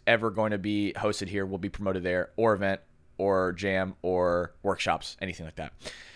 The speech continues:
Uh, so I'm on that. Then we got Soulful Movement. Then we got the podcast.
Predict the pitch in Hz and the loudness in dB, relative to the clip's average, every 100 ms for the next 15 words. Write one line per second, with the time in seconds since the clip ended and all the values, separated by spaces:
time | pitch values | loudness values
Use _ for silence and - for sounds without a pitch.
0 | - - 107 107 - 147 185 180 123 - | -20 2 6 8 10 10 10 8 6 4
1 | - - 170 185 151 180 170 156 127 95 | -14 6 12 12 12 12 12 6 6 2
2 | - - - 151 156 151 - 190 180 127 | -6 -16 2 6 6 8 12 12 12 8
3 | 85 - | 6 2